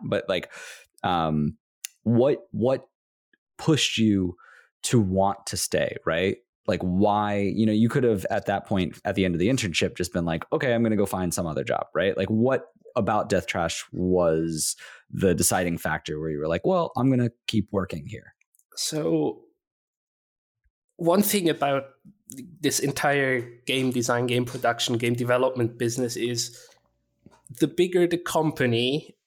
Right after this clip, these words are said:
Speaker 2: the more the individual has to specialize into something.
Speaker 1: Right.
Speaker 2: Like, as soon as the company, as the production team is larger than five people, I think,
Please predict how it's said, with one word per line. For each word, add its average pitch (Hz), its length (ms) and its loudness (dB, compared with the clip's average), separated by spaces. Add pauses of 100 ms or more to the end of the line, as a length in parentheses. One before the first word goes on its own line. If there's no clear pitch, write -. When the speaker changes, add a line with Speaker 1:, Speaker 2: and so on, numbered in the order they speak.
(100)
Speaker 2:
the 143 180 -2
more 139 640 2 (300)
the 135 180 0
individual 127 640 2
has 117 240 -2
to 135 80 -2
specialize 110 920 -2
into 113 260 -4
something. 104 560 -2 (320)
Speaker 1:
Right. 69 260 0 (440)
Speaker 2:
Like, 120 140 -2 (220)
as 156 140 2
soon 170 300 4
as - 260 -2
the 156 80 -2
company, 147 680 -2
as 131 160 -4
the - 80 -10
production 139 480 -2
team 139 240 -2
is 139 280 -4
larger 143 500 2
than 131 200 0
five 139 360 -4
people, 196 360 0
I 175 100 0
think, 175 440 2